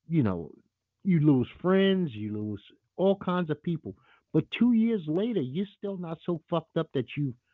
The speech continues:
neglecting your family because you can't barely get out of bed over a friend."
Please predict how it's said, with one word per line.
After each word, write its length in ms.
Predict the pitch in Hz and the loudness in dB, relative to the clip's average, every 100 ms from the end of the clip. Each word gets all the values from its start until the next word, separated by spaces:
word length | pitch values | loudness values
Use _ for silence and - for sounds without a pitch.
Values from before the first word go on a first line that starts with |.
| _ _ - - | _ _ -20 -4
neglecting 720 | 123 127 117 156 165 - 139 | 4 4 6 6 6 4 2
your 120 | 120 | 2
family 480 | - 147 233 220 135 | 2 0 0 0 -2
because 360 | 120 110 127 127 | -2 -4 -6 -4
you 120 | 151 | -8
can't 400 | - 165 135 104 | -6 -4 -2 -2
barely 320 | 143 160 143 | -2 -2 -4
get 200 | 131 143 | -6 -8
out 140 | 143 | -8
of 120 | 135 104 | -8 -4
bed 460 | 156 339 320 277 - _ _ _ _ _ _ _ _ _ _ _ _ | -2 -2 -2 -4 -8 _ _ _ _ _ _ _ _ _ _ _ _
over 260 | 233 190 170 | 6 6 2
a 100 | 160 160 | -2 -6
friend." 520 | - 214 311 285 | 0 0 2 -2